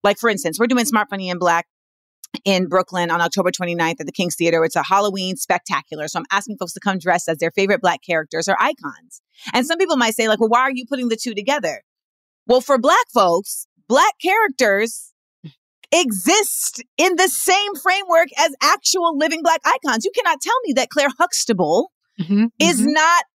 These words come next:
Speaker 1: real for us.
Speaker 2: Yeah, she, one hundred percent. One hundred percent.
Speaker 1: Because she represented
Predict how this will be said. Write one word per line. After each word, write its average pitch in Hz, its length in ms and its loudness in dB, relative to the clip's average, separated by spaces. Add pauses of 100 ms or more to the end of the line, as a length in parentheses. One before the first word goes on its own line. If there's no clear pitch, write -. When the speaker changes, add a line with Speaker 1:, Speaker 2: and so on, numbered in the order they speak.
Speaker 1:
real 320 460 4
for 208 260 -2
us. - 420 -6
Speaker 2:
Yeah, 214 140 2
she, 226 180 2
one 220 200 2
hundred 247 240 0
percent. 269 540 0
One 214 260 4
hundred 285 140 2
percent. 320 120 2
Speaker 1:
Because 349 100 0
she 330 240 0
represented 320 1000 0